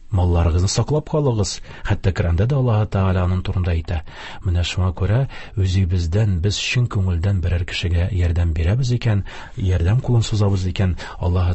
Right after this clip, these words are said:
Тәгалә безне үз ярдәменнән ташламас, көтмәгән җирдән бәрәкәт юлларын ачыр ала белсә.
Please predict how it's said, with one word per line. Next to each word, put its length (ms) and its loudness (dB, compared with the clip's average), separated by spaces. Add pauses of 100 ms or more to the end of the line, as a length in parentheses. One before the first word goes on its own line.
Тәгалә 320 0
безне 340 0 (140)
үз 240 -2
ярдәменнән 840 0
ташламас, 640 -2 (340)
көтмәгән 480 0
җирдән 380 0 (140)
бәрәкәт 640 -2
юлларын 380 0
ачыр 360 -2
ала 160 -2
белсә. 300 -4